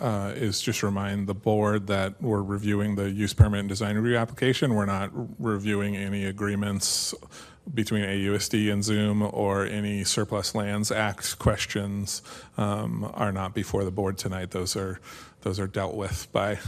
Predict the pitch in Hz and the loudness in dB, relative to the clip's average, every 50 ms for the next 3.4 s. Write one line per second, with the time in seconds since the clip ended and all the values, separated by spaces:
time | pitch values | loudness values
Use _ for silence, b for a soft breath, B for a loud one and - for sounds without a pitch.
0 | - - - - 107 - - - 117 - 107 104 104 - - - B B B B | -10 -6 -4 -4 -4 -2 0 -2 -2 0 -2 -4 -6 -4 -4 -6 B B B B
1 | B B B - - 113 107 - - - - - 113 104 101 98 101 98 98 101 | B B B -4 -2 -2 -2 -2 -2 -2 0 0 0 0 0 -2 -2 -2 -2 -2
2 | 98 95 - - - 104 107 104 98 98 95 92 92 92 - - 107 92 95 95 | -2 -4 -4 -2 0 0 0 2 0 0 -2 -4 -4 -6 -6 -4 -4 -4 -4 -6
3 | 92 - - 101 98 101 92 98 | -6 -6 -4 -4 -2 -2 -2 -4